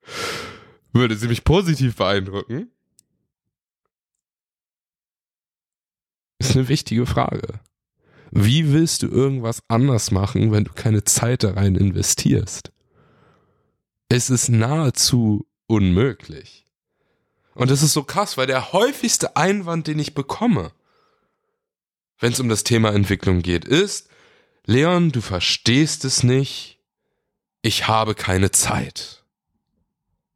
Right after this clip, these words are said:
So. So, ich hol jetzt Luft,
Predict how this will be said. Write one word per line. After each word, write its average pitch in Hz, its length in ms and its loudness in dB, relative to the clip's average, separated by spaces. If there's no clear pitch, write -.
So. - 380 -6
So, - 160 0
ich 80 220 0
hol 104 140 4
jetzt 98 220 0
Luft, 113 520 0